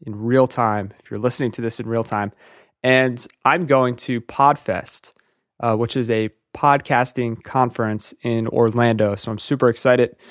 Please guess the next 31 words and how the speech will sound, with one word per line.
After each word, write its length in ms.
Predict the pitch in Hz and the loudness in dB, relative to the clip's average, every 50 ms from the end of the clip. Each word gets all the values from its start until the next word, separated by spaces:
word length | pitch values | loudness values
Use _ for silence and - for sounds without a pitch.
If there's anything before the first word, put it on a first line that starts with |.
| - - _ _ _ - | -20 -20 _ _ _ -2
uh, 220 | 107 113 113 113 110 | 2 4 4 4 2
to 320 | - - 123 120 117 110 113 | 0 -2 0 0 0 -2 -2
meet 220 | 120 135 139 131 - | -2 -2 -2 0 2
other 220 | 131 123 123 117 | 2 2 2 2
podcasters. 880 | - - 135 143 151 - - 156 147 156 - - 156 156 151 - - _ _ _ _ _ _ _ _ _ _ _ _ _ _ _ _ _ - | 2 4 2 2 2 2 0 0 0 0 -2 -2 -2 -2 -2 -6 -12 _ _ _ _ _ _ _ _ _ _ _ _ _ _ _ _ _ -2
Really 200 | - 131 139 139 | 4 6 6 6
excited 300 | 135 127 - 135 123 123 120 | 6 4 4 2 2 2 0
to 320 | - 131 123 120 117 110 110 | 0 0 0 0 -2 -2 0
learn 280 | 123 131 135 135 131 | 2 2 4 4 2
more 460 | 127 117 117 123 127 127 127 123 - - | 0 0 0 2 2 4 2 2 0 -2
and 340 | 123 117 117 117 113 110 104 | -2 -2 0 0 -2 -4 -2
bring 220 | - 127 127 127 | 0 0 0 0
some 240 | 120 - - 127 120 | -2 -4 -6 -4 -4
of 180 | 113 110 - | -4 -6 -8
the 140 | - 113 110 | -10 -12 -10
things 300 | - - 165 175 175 151 | -6 -2 0 0 0 2
that 120 | 143 131 113 | 2 2 4
I 120 | 117 117 | 2 2
learned 440 | 113 117 117 113 113 113 110 117 _ | 0 -2 -4 -4 -6 -6 -8 -12 _
to 100 | - - | -14 -12
the 100 | 117 - | -12 -8
show. 320 | - - - 160 120 120 - _ _ _ _ _ _ _ _ _ _ _ _ _ _ _ _ _ _ _ _ _ _ _ _ _ _ | -2 2 2 2 2 2 -4 _ _ _ _ _ _ _ _ _ _ _ _ _ _ _ _ _ _ _ _ _ _ _ _ _ _
So 240 | - - 143 135 - - | 0 4 4 4 4 4
I'm 160 | 135 135 151 | 4 6 8
also 240 | 180 208 - - 143 | 6 6 6 4 4
really 240 | 127 127 127 123 | 6 6 6 4
excited 320 | 117 113 - 123 110 107 104 | 4 0 0 0 0 0 -2
because 240 | - - 117 113 120 | -6 -8 -8 -6 -4
every 220 | - 147 156 170 | -2 0 0 2
so 200 | - - 147 131 | 2 4 2 4
often, 640 | - 123 123 127 - - 127 120 117 110 113 117 | 6 6 4 4 4 0 -2 -2 -2 -4 -6 -10